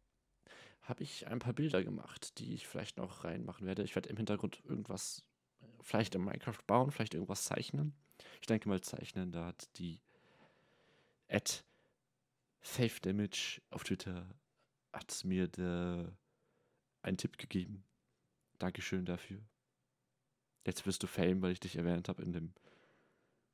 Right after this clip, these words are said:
Besten, was es auf YouTube gibt. Ja. Es wird auch mal was vor der Gamescom geben, hab ich mir überlegt. So was erwarten wir.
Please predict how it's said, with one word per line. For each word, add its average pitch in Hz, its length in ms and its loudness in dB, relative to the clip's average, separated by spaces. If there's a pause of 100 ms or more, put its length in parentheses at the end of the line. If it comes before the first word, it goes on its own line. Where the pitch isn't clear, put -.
(520)
Besten, 92 380 2
was 90 160 -4
es 90 100 -6
auf 85 100 -12
YouTube - 280 -4
gibt. - 280 -10 (2250)
Ja. - 260 0 (1040)
Es - 80 -16
wird - 120 -4
auch 92 60 4
mal 90 200 8
was 80 320 2
vor - 240 4
der 87 80 6
Gamescom 95 560 2
geben, 107 280 4
hab 101 100 2
ich - 120 -4
mir 107 80 4
überlegt. 104 640 2 (1600)
So 87 180 0
was 85 160 4
erwarten 85 400 0
wir. 117 300 0